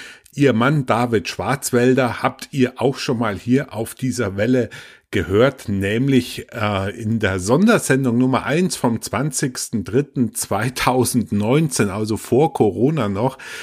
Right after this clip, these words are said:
habe ich ihn besucht auf dem Portugal-Stand auf der zuletzt stattgefundenen Prowein. Auch das ist ja, ja, wie soll man sagen, fast schon eine Ewigkeit her, zumindest gefühlt, was in der Zwischenzeit alles passiert ist. Da habt ihr also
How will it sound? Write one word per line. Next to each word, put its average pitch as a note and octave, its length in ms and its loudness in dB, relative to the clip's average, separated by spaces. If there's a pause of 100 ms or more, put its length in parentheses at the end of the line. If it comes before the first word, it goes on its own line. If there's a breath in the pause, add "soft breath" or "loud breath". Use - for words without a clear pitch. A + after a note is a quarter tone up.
(360 loud breath)
habe C#3 340 2
ich - 180 -4
ihn C3 300 2
besucht A2+ 680 0
auf A#2+ 280 0
dem A2 320 0
Portugal-Stand A2 1200 -2
auf A#2 260 -2
der G2+ 280 -4 (420 loud breath)
zuletzt - 640 0
stattgefundenen B2 1040 0
Prowein. D#3+ 720 4 (320 loud breath)
Auch A#2 260 -4
das - 600 -4
ist - 260 -4
ja, G2+ 240 -6 (160)
ja, G#2 320 -4
wie A2 100 -4
soll A2+ 180 -4
man G#2 160 -4
sagen, G#2+ 220 -4
fast - 240 -6
schon G#2 340 -2 (420 loud breath)
eine A#2+ 240 2
Ewigkeit B2 760 0
her, C#3+ 240 -2
zumindest A#2 540 2
gefühlt, C3 520 -2
was - 180 -2
in A#2+ 120 -6
der G#2+ 180 -4
Zwischenzeit A#2 680 -4
alles B2 280 2
passiert C#3 420 0
ist. B2+ 220 0
Da G2+ 100 2
habt C3+ 220 -2
ihr - 180 2
also A2 320 4